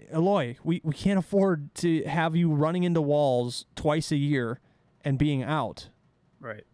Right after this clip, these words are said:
Speaker 2: Yeah, no, a hundred percent. And, like, to me, obviously, he's, you know, his bat's fantastic, but yeah, like you said, he's gotta have some type of visual presence, man, and know where you're at, especially, like you said, in your home park. Um, you need to be able to be aware of where the walls are at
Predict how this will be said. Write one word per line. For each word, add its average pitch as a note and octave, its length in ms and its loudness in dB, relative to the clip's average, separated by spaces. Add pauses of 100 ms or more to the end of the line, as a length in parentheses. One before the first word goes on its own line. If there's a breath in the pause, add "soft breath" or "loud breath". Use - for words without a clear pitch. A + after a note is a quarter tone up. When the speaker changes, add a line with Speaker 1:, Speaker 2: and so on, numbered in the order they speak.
(520)
Speaker 2:
Yeah, B2 280 -4
no, A#2 240 -6
a A#2 40 -8
hundred B2+ 220 -4
percent. B2 380 -6
And, B2 100 -8
like, A#2+ 220 -4 (440 soft breath)
to C#3 100 -6
me, C#3 420 0 (160)
obviously, C3 300 -2
he's, - 240 -16
you A#2+ 100 -10
know, G2+ 180 -10 (140)
his A#2 100 -16
bat's A2+ 360 -2
fantastic, G#2 720 -8 (100)
but G#2+ 240 -4 (320 soft breath)
yeah, A#2 180 2
like A2 120 -4
you A2 60 -14
said, G#2+ 220 -6
he's A#2+ 120 -12
gotta D#3+ 240 4
have A#2+ 280 -2
some - 140 -18
type - 320 -4
of G2+ 100 -18
visual A2 520 -10
presence, G#2 640 -8
man, G#2+ 260 -8
and G#2 160 -12
know A2 240 -6
where A2 220 -4
you're G#2 240 -2
at, G#2 260 0
especially, C#3+ 420 0
like A#2+ 120 0
you A#2 80 -8
said, G2+ 160 -2
in A#2+ 100 -2
your A#2+ 160 -2
home A#2 380 -2
park. A2 460 -2 (400 loud breath)
Um, G2 600 -4
you C#3+ 160 0
need C#3+ 220 2
to A#2 180 -4 (160)
be A#2+ 180 0
able A2 160 0
to A2 60 -2
be A2 180 -8
aware G#2+ 320 -4
of G#2 140 -8
where G#2 160 -6
the G2+ 80 -14
walls G2+ 400 -6
are G2+ 120 -4
at G#2 240 -2